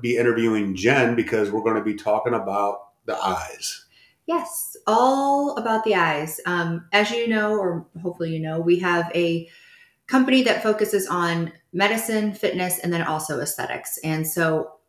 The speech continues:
Speaker 2: the eye area is one of those areas where it just drives people crazy, and there's not really a ton that you can do in regards to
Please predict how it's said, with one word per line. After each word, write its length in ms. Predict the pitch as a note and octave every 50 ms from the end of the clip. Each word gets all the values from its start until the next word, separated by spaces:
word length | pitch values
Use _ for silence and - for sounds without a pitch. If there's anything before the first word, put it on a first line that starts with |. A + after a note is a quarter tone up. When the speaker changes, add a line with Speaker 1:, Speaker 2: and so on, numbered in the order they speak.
| _ -
Speaker 2:
the 180 | F3+ F#3 F#3
eye 260 | E3+ F3+ F#3+ G3+ G#3 F#3+ -
area 400 | F#3+ F#3 F#3 F#3 F#3 F3+ F3 D#3+
is 200 | - E3+ E3 E3
one 160 | E3+ F3 F#3
of 120 | G3 F#3 F3+
those 300 | F3+ F3+ F3+ F3 F3+ -
areas 480 | D#3+ D#3+ D#3+ D#3+ D#3+ D3+ D3+ D3+ E3 E3
where 360 | D#3+ D#3 D#3 D#3 D3+ D3+ - - _ _ _ _ _ _ _ _ -
it 160 | F3 E3+ -
just 240 | - F3 E3 - -
drives 300 | F3 E3+ F3 F#3 F#3 -
people 240 | - F#3 F#3+ E3 E3
crazy, 680 | - - - C4+ D4 C#4 B3+ C4 B3+ B3 B3 A#3+ -
and 100 | F3+ F3+
there's 220 | F3 E3+ E3+ E3
not 340 | E3+ F3+ F3+ F3+ F#3 - -
really 380 | F3 F#3+ A3 A#3+ A#3+ A#3+ A3+ G#3
a 80 | F#3
ton 400 | - - - - - A3+ G#3+ A3
that 140 | A3 A3 -
you 120 | G#3 G#3 G3+
can 200 | A3 G#3+ G#3 G3+
do 440 | G#3+ G#3 G#3 G#3 G#3 G#3+ G#3+ G#3+ G#3+ - - - - _
in 80 | E3+ F3
regards 480 | F3+ F3+ F3+ F3+ F3 F3 F3 F3 - -
to 320 | F3+ E3+ E3 C#3+ -